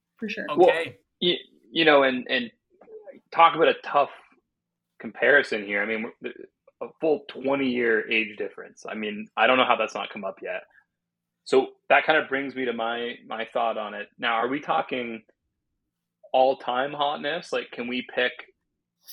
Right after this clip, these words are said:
Speaker 2: the best Brady year, and, and,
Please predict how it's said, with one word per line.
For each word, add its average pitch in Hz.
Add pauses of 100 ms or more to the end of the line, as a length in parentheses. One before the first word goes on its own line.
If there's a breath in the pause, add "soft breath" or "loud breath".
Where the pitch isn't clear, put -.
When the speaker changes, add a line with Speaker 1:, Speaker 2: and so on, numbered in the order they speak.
(220 loud breath)
Speaker 2:
the 123
best -
Brady 123
year, 180 (320)
and, 120
and, 110